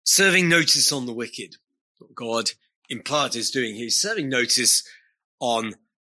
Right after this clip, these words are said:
the wicked. Right at the beginning is a, a prayer for God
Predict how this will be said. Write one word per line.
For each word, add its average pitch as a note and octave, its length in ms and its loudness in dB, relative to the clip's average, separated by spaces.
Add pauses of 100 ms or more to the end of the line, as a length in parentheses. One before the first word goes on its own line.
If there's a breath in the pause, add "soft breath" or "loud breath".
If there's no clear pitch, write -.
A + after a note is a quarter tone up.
(100)
the B2 100 -4
wicked. A#2+ 520 -2 (880)
Right D3 420 4
at D3 120 2
the A#2+ 80 -6
beginning E3 460 4
is B2 200 2
a, A2 160 -2 (260)
a - 60 -16
prayer E3+ 540 4
for C3+ 360 -2
God C3 320 0